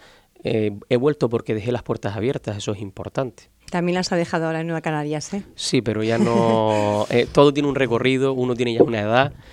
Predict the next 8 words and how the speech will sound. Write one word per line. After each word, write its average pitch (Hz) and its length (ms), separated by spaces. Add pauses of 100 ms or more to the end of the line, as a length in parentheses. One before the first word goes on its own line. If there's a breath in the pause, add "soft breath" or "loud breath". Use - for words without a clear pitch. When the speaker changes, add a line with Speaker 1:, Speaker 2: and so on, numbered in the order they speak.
(280 loud breath)
Speaker 1:
y, 104 720
y 113 140
bueno, 101 240
yo 101 180
ya 104 300
tengo 104 240
clarísimo 107 540
que, 95 540